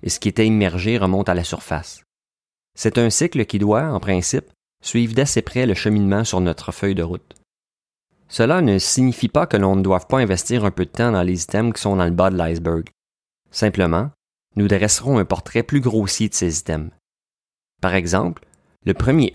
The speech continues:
E de l'acronyme deep stipule que les items du backlog doivent être estimés. Ils ne doivent cependant pas être estimés tous de la même façon avec la même précision.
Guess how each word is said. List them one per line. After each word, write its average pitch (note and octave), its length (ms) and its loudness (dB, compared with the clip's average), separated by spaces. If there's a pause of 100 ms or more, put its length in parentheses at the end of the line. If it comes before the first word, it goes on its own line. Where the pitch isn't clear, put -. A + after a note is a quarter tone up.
E C3 200 2
de F#2 120 -2
l'acronyme F2+ 560 0
deep G#2 380 -4 (260)
stipule D3 480 0
que - 80 0
les F#2 240 0
items A#2 320 0
du G2+ 60 -2
backlog G#2 500 0
doivent F#2 220 0
être G2+ 240 -2 (100)
estimés. - 460 -4 (440)
Ils A2+ 160 4
ne G#2+ 120 4
doivent A2 320 2
cependant C#3+ 520 2
pas - 260 -2
être G2 260 -2
estimés G#2+ 420 0
tous B2 240 0
de G2+ 40 -2
la E2 80 2
même F#2+ 180 0
façon G#2+ 500 -4
avec E2+ 200 -4
la E2 100 -2
même G#2 180 2
précision. E2 560 -4